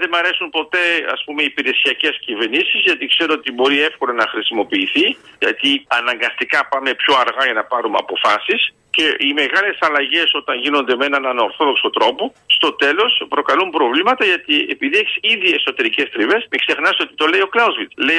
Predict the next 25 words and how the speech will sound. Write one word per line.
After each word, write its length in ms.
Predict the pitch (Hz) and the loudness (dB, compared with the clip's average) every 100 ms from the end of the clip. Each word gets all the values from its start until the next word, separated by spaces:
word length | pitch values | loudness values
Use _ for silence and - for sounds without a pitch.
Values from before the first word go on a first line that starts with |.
| 160 | 0
ότι 140 | - 135 - | -2 -2 -2
για 60 | 135 | -2
να 100 | 135 | -2
νικήσεις 420 | 131 - - 208 | -2 -2 0 2
τον 200 | 175 143 | 0 2
άλλον, 340 | 120 110 147 | 2 0 -4
δεν 200 | 156 175 | -6 -6
είναι 120 | 226 220 | -2 -2
ανάγκη, 240 | 196 185 | 0 0
α, 180 | 156 135 - | -2 -2 0
α, 20 | 123 120 - | 2 2 0
α, 20 | 117 - - | -2 -2 -4
απαραίτητα 540 | 120 139 131 147 127 | 0 2 0 0 -2
να 120 | 120 | -2
τον 120 | 117 120 | -4 -4
χτυπήσεις, 540 | - - 113 - - - | -4 -4 0 0 0 0
μπορεί 200 | 320 320 | 0 0
να 100 | 208 | 0
δημιουργήσεις 520 | 180 165 151 214 - | 0 0 0 0 0
εσωτερικές 520 | - - - 208 202 | 0 0 -2 -2 -2
τριβές. 320 | 196 175 175 - | 0 0 0 -2
Όταν 240 | - - | -2 -2
τις 140 | - - | 0 0
εσωτερικές 580 | 190 - 170 165 165 - | 2 0 0 -2 -2 -2
τριβές 320 | 175 165 185 | 0 0 -2